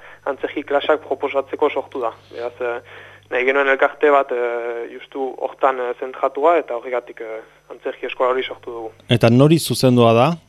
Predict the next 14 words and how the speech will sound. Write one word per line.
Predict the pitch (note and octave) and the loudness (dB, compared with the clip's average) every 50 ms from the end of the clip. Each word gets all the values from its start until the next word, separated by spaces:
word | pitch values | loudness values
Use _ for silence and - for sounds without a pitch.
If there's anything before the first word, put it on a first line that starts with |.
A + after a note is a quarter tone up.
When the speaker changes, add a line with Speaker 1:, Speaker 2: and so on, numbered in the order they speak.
| - - | -16 -2
Speaker 2:
Aurrei | - B2 B2 A#2+ A#2+ G#3 B3+ C#4+ | 2 4 4 4 4 2 2 2
edo | C4 E3+ C3+ A2+ | 4 4 4 4
denei? | A2 G#2+ G#2+ G#2 G2+ G2 - _ _ _ - - _ _ - - - - - | 4 4 4 2 0 -2 -6 _ _ _ -20 -20 _ _ -20 -20 -20 -6 0
Speaker 1:
Ba, | - C#3+ C#3 C#3+ C#3 C#3+ C3+ | 2 4 6 6 6 4 2
printzipioz | - - E3 D#3 D#3 F#3 F3+ F3+ G3 F#3 F3+ | 0 -6 -6 -2 -2 -4 2 2 2 2 6
lehen | F3 F3 E3+ F3 | 4 4 4 4
urtea | E3+ - - - F3+ F3+ F3+ - | -2 -4 0 2 2 2 4 2
zenez, | F3+ E3+ F3 F3+ F3 - - - - | 0 2 4 2 2 0 -6 -16 -10
eh, | - D3+ C#3+ C#3 C3+ C#3 C3+ C3+ C3+ C#3 C#3 | -6 -4 -2 0 0 0 0 0 0 2 2
aurrei | C#3 D3+ D#3 D#3 - F3 D#3+ D#3+ D#3 - - - _ _ _ _ - | 2 2 2 2 2 2 2 2 0 -4 -12 -20 _ _ _ _ -20
zuzendua | - - - - D3 D3+ D3 D3 D3+ - - | -20 -10 -6 -6 -4 2 4 2 2 4 4
zen. | E3 E3 F#3+ A#3 - _ _ - - - - - - - - - - _ _ | 0 2 2 -2 -12 _ _ -20 -20 -20 -20 -20 -20 -20 -20 -20 -20 _ _
Eh, | - D3 C#3+ C3+ C3+ C3 C3 C3 C3 C3 C3 B2+ B2+ C3 B2+ B2+ B2 | -4 0 2 4 4 4 4 4 4 2 2 2 2 0 -2 -2 -2
berez, | C3+ C3+ C#3+ D3+ | -2 0 0 0